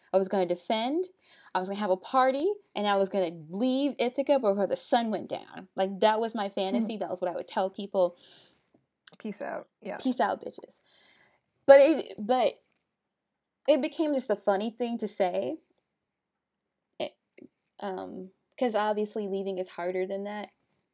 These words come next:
Speaker 1: So whenever we were stressed out, we were like, "Can we have a P O B party?" <laughs> Just, like, have this fun way of releasing stress. And, um, anyway, we have a Google Hangout. It's just, like, this chat that we always have open. And it's actually interesting because we,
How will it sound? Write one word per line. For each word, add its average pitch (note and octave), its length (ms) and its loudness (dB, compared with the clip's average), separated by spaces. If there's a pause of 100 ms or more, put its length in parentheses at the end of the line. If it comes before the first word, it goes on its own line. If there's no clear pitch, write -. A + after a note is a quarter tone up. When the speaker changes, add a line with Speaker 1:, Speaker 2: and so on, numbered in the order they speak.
(920)
Speaker 1:
So G#3+ 200 -2
whenever G#3 260 2
we G#3 100 0
were F#3+ 100 2
stressed F#3 380 -2
out, E3+ 360 -2
we F#3+ 60 -2
were F#3+ 80 -2
like, F#3 180 -4
"Can B3+ 120 -6
we C4 80 0
have B3 80 -2
a A3 80 -2
P G#3 200 -4
O F#3 80 0
B F#3 140 -8
party?" F#3+ 580 -8 (560)
<laughs> - 880 -16
Just, A#3 140 -4
like, A#3 260 0 (140)
have A#3+ 220 0
this A#3+ 180 2
fun G#3 220 -6
way G3 120 2
of F#3 80 2
releasing F3 460 -6
stress. E3+ 340 -8 (260)
And, F3+ 300 -10
um, E3 480 -12 (920)
anyway, A3 420 2
we G#3 140 -2
have G#3 180 -2
a F#3 100 2
Google G3 320 -4
Hangout. F#3+ 600 -6 (920)
It's G#3 120 -4
just, G#3 160 -10
like, G#3 120 -2
this G3+ 140 -6
chat - 380 -8
that G3+ 80 -2
we F#3+ 100 -2
always F#3 300 -2
have F#3 260 -4
open. G#3+ 540 -4
And A3 160 -4
it's A3 140 -4
actually A#3+ 300 -4
interesting G#3+ 560 -6
because G3 300 -6
we, G#3+ 360 -8